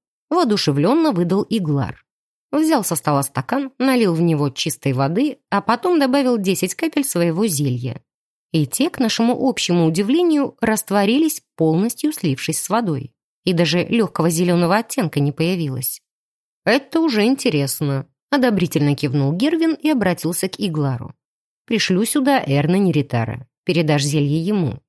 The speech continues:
но только один флакон. И лучше отправляйся в допросную с ним. Заодно посмотришь на Бивара. Скажешь, он ли был твоим заказчиком. Ну и проконтролируешь работу зелья». «Хорошо», ответил тот,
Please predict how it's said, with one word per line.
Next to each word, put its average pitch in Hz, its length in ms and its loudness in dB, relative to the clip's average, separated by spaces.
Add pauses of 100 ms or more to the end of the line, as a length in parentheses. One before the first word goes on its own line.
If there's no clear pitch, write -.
(140)
но 175 260 2
только 202 400 0
один 151 240 2
флакон. 131 540 -6 (640)
И 294 60 0
лучше 277 320 2
отправляйся 269 600 0
в 147 40 0
допросную 147 540 0
с - 140 -4
ним. 123 280 -2 (360)
Заодно 175 420 2
посмотришь 143 580 -2
на 143 100 2
Бивара. 160 520 -2 (140)
Скажешь, 139 600 -2
он 247 240 2
ли 147 140 4
был 139 180 0
твоим 139 300 0
заказчиком. 135 720 -8 (400)
Ну 277 240 2
и 330 160 0
проконтролируешь 160 920 0
работу 131 400 0
зелья». 123 480 -4 (760)
«Хорошо», 147 680 -2 (200)
ответил 254 540 -2
тот, 202 280 -4